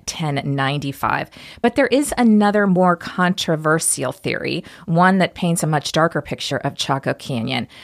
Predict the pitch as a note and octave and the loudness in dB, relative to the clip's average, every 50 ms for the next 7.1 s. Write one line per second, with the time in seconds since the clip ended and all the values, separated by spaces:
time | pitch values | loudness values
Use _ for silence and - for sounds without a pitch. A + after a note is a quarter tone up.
0 | - - - - - - - - - - G#3 G3+ G3+ G#3 G#3+ C4 D#4+ F4 - A4 | -20 -20 -20 -20 -20 -20 -20 -4 0 2 4 6 6 6 4 4 2 2 2 0
1 | F#4 E4+ - F#3+ - - - - - E3+ E3+ F#3 G3+ A3 G#3+ G#3 - - D3+ C#3+ | 0 -2 -4 -8 -10 -12 -10 -4 -2 0 0 0 0 0 0 -2 -4 -6 -6 -4
2 | D3 D#3 E3+ D#3 C3+ - - - - - - - - _ - E3+ E3 - - G3 | 0 2 2 2 2 0 0 -2 -2 -2 -2 -4 -6 _ -4 -4 -2 2 2 2
3 | G3 G#3 G#3+ - A#3+ A3+ F#3+ E3+ E3 E3+ - - - - E3+ D#3+ E3 E3 D#3 D#3 | 2 2 0 2 4 4 4 4 2 2 0 -4 -4 -2 0 2 2 2 2 0
4 | D3+ - - C#3+ D3 C#3+ D#3 D#3+ D#3+ - - D3+ C#3 C#3 - D#3 D3 C#3+ C3+ C3+ | -2 -2 -4 -4 -2 0 0 0 0 0 -2 -2 -2 -2 -4 -4 -4 -2 -4 -4
5 | C3+ - - - E3 - - D#3+ D3+ - - - E3 D#3+ D#3 C#3 C3+ - - E3+ | -6 -4 -2 -2 -2 0 -2 -4 -4 -4 -6 -4 -4 -2 0 -2 -2 -2 -4 -4
6 | - - - - G3 G#3 A#3 D4+ D4+ D#4+ C4 - C4+ A3+ - - - F#3 F#3+ F3+ | -4 -4 0 0 2 2 2 2 -2 -2 -2 -4 -4 -4 -4 -4 -2 0 2 2
7 | E3 | 0